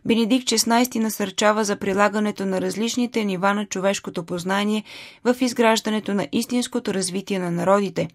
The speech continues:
Като се има на предвид сложността на настоящите проблеми, различните дисциплини трябва да сътрудничат помежду си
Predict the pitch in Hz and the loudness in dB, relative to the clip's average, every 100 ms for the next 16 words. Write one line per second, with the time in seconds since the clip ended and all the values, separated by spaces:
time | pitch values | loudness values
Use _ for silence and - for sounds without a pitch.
0 | _ _ - - - - 214 220 - 208 | _ _ -20 -20 -20 -8 -2 0 0 2
1 | 214 202 202 196 160 226 - - - 214 | 2 0 0 -2 0 -2 -2 -6 0 0
2 | 208 208 - 233 220 208 - 208 214 220 | 0 -2 0 0 2 -2 -2 2 2 2
3 | 196 190 175 190 175 208 214 226 _ _ | -4 -4 -2 -2 2 4 4 0 _ _
4 | - 208 202 233 233 214 220 214 - 220 | -4 -2 2 2 2 0 0 -2 -2 -2
5 | 226 247 254 220 202 190 190 190 190 214 | 2 4 4 4 2 2 0 -2 -2 -2
6 | 220 208 208 196 190 185 185 170 214 - | 0 -2 -4 -4 -4 -4 -2 -2 -2 0
7 | 226 | -2